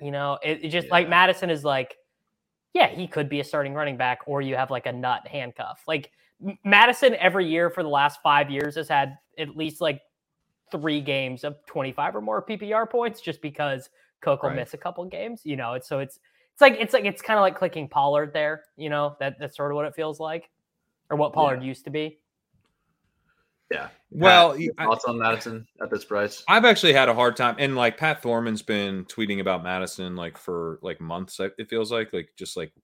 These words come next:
Speaker 3: "Guys, what are we doing? This dude's probably a starting running back, like, let's draft him." And he's been right. But I just, I've had a hard time with Madison just 'cause, like, I don't think Madison's, like, that good. I don't think he's bad, but he's kind of like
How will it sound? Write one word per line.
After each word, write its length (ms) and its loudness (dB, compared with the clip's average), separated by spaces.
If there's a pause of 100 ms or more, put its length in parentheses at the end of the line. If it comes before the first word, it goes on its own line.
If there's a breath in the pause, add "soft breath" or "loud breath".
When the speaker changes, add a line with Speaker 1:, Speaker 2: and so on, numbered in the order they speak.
Speaker 3:
"Guys, 340 -4
what 160 -8
are 40 -8
we 100 -10
doing? 340 -10 (320)
This 180 -10
dude's 380 -10 (180)
probably 240 -2
a 40 -6
starting 360 -6
running 220 -10
back, 260 -6
like, 180 -10
let's 180 -10
draft 280 -6
him." 200 -10 (640)
And 320 -4
he's 180 -6
been 140 -4
right. 400 0 (800)
But 180 6
I 140 6
just, 360 0
I've 160 4
had 200 4
a 40 6
hard 320 4
time 280 0
with 140 -2
Madison 500 -2
just 120 -8
'cause, 140 -8
like, 180 -4
I 60 -2
don't 260 -4
think 200 -6
Madison's, 400 -2
like, 180 -6 (500)
that 220 -4
good. 300 -2 (440)
I 60 2
don't 120 6
think 100 4
he's 120 -2
bad, 440 4
but 100 0
he's 200 -6
kind 240 0
of 60 -4
like 240 4